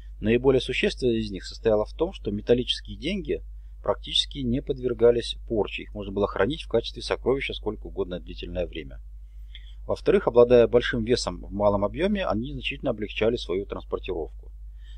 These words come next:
Наконец, они легко делились на части, превращаясь в деньги меньшей стоимости, что очень облегчало производство мелких торговых операций. Надо сказать, что, э,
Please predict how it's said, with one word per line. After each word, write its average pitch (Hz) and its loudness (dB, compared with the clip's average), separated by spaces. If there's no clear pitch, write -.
Наконец, - -2
они 175 2
легко 127 -2
делились 110 -4
на 110 -2
части, - -2
превращаясь 87 0
в 90 -12
деньги 110 -4
меньшей 104 -2
стоимости, 90 -6
что - -2
очень 135 -2
облегчало 104 2
производство 92 -6
мелких 113 4
торговых 82 -2
операций. 78 -2
Надо 131 0
сказать, 196 2
что, 117 2
э, 95 0